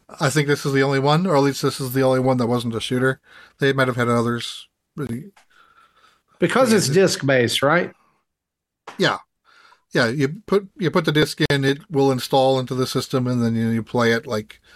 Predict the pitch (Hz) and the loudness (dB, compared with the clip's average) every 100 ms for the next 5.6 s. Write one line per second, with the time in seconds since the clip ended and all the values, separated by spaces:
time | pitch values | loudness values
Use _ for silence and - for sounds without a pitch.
0 | - - - _ - 127 120 151 131 156 | -20 -20 -20 _ 0 2 2 2 0 0
1 | 127 - - 151 120 - 143 - _ _ | -4 -8 -14 -14 -14 -12 -12 -12 _ _
2 | 123 127 123 123 120 120 120 113 110 120 | 2 2 0 -4 -4 -2 0 0 0 0
3 | 110 107 - _ _ _ _ _ _ - | 0 -2 -6 _ _ _ _ _ _ -20
4 | - 147 120 113 120 117 120 120 120 113 | -10 -2 0 2 2 2 0 -2 -4 -4
5 | 113 107 104 101 120 | -2 0 0 -2 -4